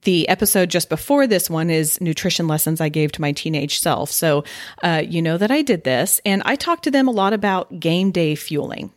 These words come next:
That's a little micro goal, right? It's like fueling for your workout, or it's fueling for your game. And so that way you can perform as well as you want to. And this applies to me as well. This applies to making sure I'm eating the right foods so I can do what I'm love doing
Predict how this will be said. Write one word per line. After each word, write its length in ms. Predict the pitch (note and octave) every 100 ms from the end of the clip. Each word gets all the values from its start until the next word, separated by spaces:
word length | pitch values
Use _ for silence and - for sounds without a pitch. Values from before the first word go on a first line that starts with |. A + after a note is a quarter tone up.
| _
That's 240 | G#3 B3+ D#4
a 40 |
little 240 | C#4 B3
micro 540 | E3+ D#3+ D#3+ D#3 D#3 C#3+
goal, 320 | - D3 D#3+
right? 260 | D#3 E3 F#3
It's 180 | E3+ -
like 160 | E3+
fueling 400 | - - G#3+ B3+
for 160 | C4 D4
your 120 | E4
workout, 540 | C#4+ D#3+ C#3 C#3+ - _ _ - - - -
or 140 | F3+
it's 120 | E3+
fueling 320 | - G#3+ A#3 C4
for 140 | C#4
your 160 | C4+ C#4
game. 480 | F#3+ D#3 - D#3 -
And 180 | F3 E3+
so 120 | -
that 160 | G3+ G3
way 80 | G3
you 160 | G3
can 160 | - G3
perform 560 | F#3+ - F3 E3+ F3
as 160 | F3 E3
well 240 | E3 D#3+
as 120 | D#3 F3+
you 60 |
want 220 | F#3 F#3
to. 120 | - -
And 120 | A3+
this 140 | D#4+ A4+
applies 380 | - C#4+ C4+
to 100 | -
me 220 | G#3 C4 F3+
as 120 | C#3
well. 220 | F3+ C3
This 160 | F3 A3
applies 480 | - G3 F#3 F#3
to 260 | - - F#3
making 300 | F3+ F3 F3+
sure 220 | - F3
I'm 160 | E3+ F3 - - - -
eating 260 | B3+ B3
the 80 | A3+
right 240 | G3 F3+ -
foods 540 | F3+ E3 D#3+ D#3+ - - -
so 160 | - F#3+
I 80 | F3
can 240 | F3+ E3+
do 180 | D#3+ G#3+
what 140 | G#3
I'm 160 | F#3+ F3+
love 340 | E3+ E3+ E3
doing 460 | E3 D#3+ D#3 D#3+